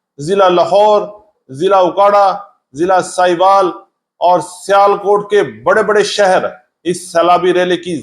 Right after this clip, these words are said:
زد میں آ چکے ہیں اور اوپر سے طوفانی بارشوں کا سلسلہ بھی جاری ہے، جس سے حالات اور خراب ہو چکے ہیں۔ اس وقت لاہور کی بڑی بڑی پوش سوسائٹیاں اس دریائے راوی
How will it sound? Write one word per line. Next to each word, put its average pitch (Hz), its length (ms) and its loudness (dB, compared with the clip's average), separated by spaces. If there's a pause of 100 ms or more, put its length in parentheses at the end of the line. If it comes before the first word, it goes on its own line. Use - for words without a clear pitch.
(100)
زد 165 160 0
میں 175 160 -6
آ 165 120 2
چکے 147 280 -6
ہیں 117 160 -10 (840)
اور 151 180 2
اوپر 208 280 0
سے 214 300 2 (120)
طوفانی 220 480 -2
بارشوں 208 420 0
کا 208 160 0
سلسلہ 220 400 -4
بھی 202 160 -2
جاری 170 360 0
ہے، 110 140 0 (840)
جس 185 260 -4
سے 196 120 2
حالات 185 440 2 (120)
اور 202 120 4
خراب 180 400 0
ہو 175 180 0
چکے 160 280 -10
ہیں۔ 117 180 -14
اس - 400 -20
وقت - 500 -10
لاہور 185 440 0 (120)
کی 226 120 -4
بڑی 165 440 -2
بڑی 226 300 -2
پوش 220 440 -2 (100)
سوسائٹیاں 190 680 -2 (580)
اس 160 320 -6
دریائے 180 300 2
راوی 185 280 2